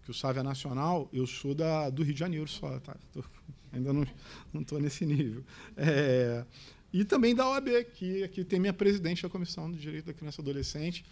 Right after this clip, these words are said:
que a gente criou também lá em Niterói, a Comissão do Direito da Criança e Adolescente, ela foi,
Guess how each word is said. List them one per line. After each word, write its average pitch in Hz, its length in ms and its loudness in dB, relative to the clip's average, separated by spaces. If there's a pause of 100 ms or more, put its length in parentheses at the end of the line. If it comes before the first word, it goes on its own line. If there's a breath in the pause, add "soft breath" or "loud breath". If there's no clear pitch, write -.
(180 loud breath)
que 226 60 -6
a 185 40 -2
gente 160 220 -6
criou 165 320 0
também 156 260 -2
lá 151 140 0
em - 20 0
Niterói, 147 540 0
a 156 40 -2
Comissão 143 440 -4
do 147 80 -6
Direito 139 220 0
da 139 60 2
Criança 139 280 0
e - 20 -4
Adolescente, 135 520 -2
ela 135 120 -6
foi, 135 200 -8